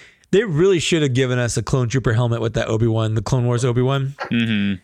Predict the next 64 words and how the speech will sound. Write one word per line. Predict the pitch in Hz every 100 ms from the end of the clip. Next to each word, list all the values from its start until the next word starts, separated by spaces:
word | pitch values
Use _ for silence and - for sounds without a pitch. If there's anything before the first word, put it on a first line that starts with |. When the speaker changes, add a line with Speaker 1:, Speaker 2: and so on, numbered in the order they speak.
| -
Speaker 1:
It |
makes | 135 156
it | 131
look | 113
Speaker 2:
Yeah. | 98
Speaker 1:
a |
lot | 117 110
better. | 127 123
That | 151 196
one | 220
and | 208
the, | 170
the | 135 131 135
General | 110 131 175 147 131
Obi-Wan | 120 123 117 120
as | 113
well | 113 113 113 110
from | 120 107
the, | 104 107
the | -
Walgreens. | 113 113 107 107 104 107
Like, | 104
that | 107 110
one | 113
Speaker 2:
They | 135
Speaker 1:
should |
have | -
Speaker 2:
could | 156
have | 147
Speaker 1:
one |
Speaker 2:
just | 110
Speaker 1:
as | 143
Speaker 2:
done | 139 117
Speaker 1:
well. | 131
Speaker 2:
a | 127 123 113
swappable |
head, | 120 120 98 _ _ _ _ _ - 127
you |
know, | 113 113
with | 110
a |
Speaker 1:
I, | 107
Speaker 2:
helmet. | - 220
Speaker 1:
well, | 202
I |
want | 277 302
them | 311
to | 285
do | 175
that | 160 139
anyway. | 208 175 123
I, | 120
w-, | 160 190
what, | 180 202 220
what's | 208 220
Speaker 2:
Yeah. | 269
Speaker 1:
your | 226
stance | - 202 151 143
on | 131
swappable | - 139 135 139
head | 123 131 127
versus | 127 123 127
removable | 123 123 120 110
helmet? | 110 104 104